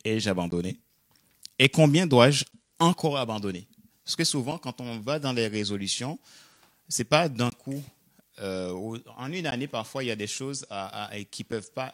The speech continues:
changer en nous en une année, qui a besoin vraiment d'un travail, d'un travail, euh, répétitif, euh, pendant plusieurs années. Euh, voilà. Qui, donc, qui demande à ce que, qu'on, à ce qu'on continue à s'améliorer.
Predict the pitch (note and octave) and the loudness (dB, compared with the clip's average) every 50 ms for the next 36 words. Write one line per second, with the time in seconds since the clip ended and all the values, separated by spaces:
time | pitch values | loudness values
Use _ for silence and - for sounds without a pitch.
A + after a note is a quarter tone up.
0 | - A#2 G#2 - - - C3 A#2 A2+ G#2+ A#2+ A#2 A2+ A2 G#2+ G#2 G2 G#2+ A#2+ - | -12 -10 -8 -6 -6 -6 -6 -6 -6 -4 -2 -2 -2 -2 -2 -4 -6 -8 -12 -14
1 | _ - G#2 G#2 G#2 G2+ G2+ G2 G2 F#2+ G2 G2+ B2 - - - A2 F#2+ F#2+ F#2 | _ -10 -8 -6 -6 -6 -4 -4 -4 -4 -4 -6 -10 -12 -8 -6 -6 -4 -4 -6
2 | G2+ G2 F#2+ G#2+ A2 A2 G2+ G2+ G2+ G#2+ A2 A2 G#2 F#2+ - - - - G2+ F#2+ | -8 -8 -6 -6 -8 -8 -6 -8 -8 -8 -8 -12 -14 -16 -18 -20 -16 -12 -10 -8
3 | G2 G2+ G#2+ A2 - _ - - _ _ _ - G#2 F#2+ - - - A#2+ A2 G#2+ | -6 -6 -8 -8 -12 _ -20 -20 _ _ _ -16 -16 -14 -14 -8 -6 -4 -2 -2
4 | A2+ A2 A2 G#2 G2 F#2 F#2 F#2+ F#2+ G2 A2+ A2+ - B2 A2+ - - A2 - - | -2 -4 -4 -4 -6 -6 -6 -6 -4 -4 -4 -4 -2 -2 -4 -2 -4 -6 -4 -6
5 | A2+ A2+ A2+ - - G2 F#2 F2 F2+ F2 F2+ - G#2+ G2+ G2 F#2 F2+ - - - | -6 -6 -6 -8 -8 -6 -4 -4 -4 -6 -6 -6 -6 -4 -4 -4 -6 -8 -8 -8
6 | A2 G#2+ G2+ F#2+ G2+ F#2+ F#2 F2+ F2+ F2+ F2+ G2 A#2+ C3 - - - - - - | -6 -4 -4 -2 -2 -2 -2 -4 -4 -4 -6 -6 -8 -10 -12 -16 -18 -18 -18 -18
7 | - - - - F2 E2+ E2 E2 D#2+ E2 E2 F2 F#2 F#2 G2 F#2+ G2 A2+ C#3 F3+ | -20 -20 -18 -14 -12 -10 -10 -8 -10 -10 -10 -12 -8 -4 -2 0 2 2 0 0
8 | - - - G#2+ A2+ A2 A#2 A#2 - - - - E3 D3+ C3 B2 A#2 A2 A2+ C3 | -2 -2 -2 0 4 4 4 4 2 2 2 4 6 8 10 12 12 12 10 8
9 | D#3 D#3+ C3+ A#2 A2 G#2 - - - B2+ C3 C#3 D3 D3 - - _ _ _ - | 6 6 4 4 4 4 4 6 8 10 10 10 10 8 4 -2 _ _ _ -20
10 | - - _ _ _ _ - C3+ B2 - B2+ B2+ - - D3 - - D3 - - | -20 -20 _ _ _ _ -2 -2 0 2 2 2 2 2 -2 -4 -4 -4 -2 0
11 | - C3 C3+ C#3 C3 B2 - - A#2 G#2+ G#2 F#2+ F#2+ F2 F2 | 0 0 0 -2 -2 -4 -4 -4 -4 -4 -2 -2 -2 -4 -4